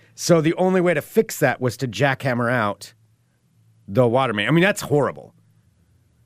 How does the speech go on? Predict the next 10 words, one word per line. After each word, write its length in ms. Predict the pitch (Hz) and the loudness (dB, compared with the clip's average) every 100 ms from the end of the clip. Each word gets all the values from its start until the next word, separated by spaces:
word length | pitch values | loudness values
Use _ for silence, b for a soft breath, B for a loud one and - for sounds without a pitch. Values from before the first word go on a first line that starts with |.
| - | -4
I 120 | 147 | 0
don't 180 | 175 185 | 2 2
know. 220 | 175 170 170 | 2 0 0
You 140 | 131 | -4
know, 140 | 131 123 | -4 -4
again, 480 | 131 170 196 190 - - | 0 2 2 -2 -8 -18
one-sided 640 | 95 110 170 180 196 196 | -10 -2 -2 2 2 0
story. 400 | - 196 185 190 | 0 2 2 0
I 180 | - 135 | -2 0
had, 240 | 165 160 | 0 -2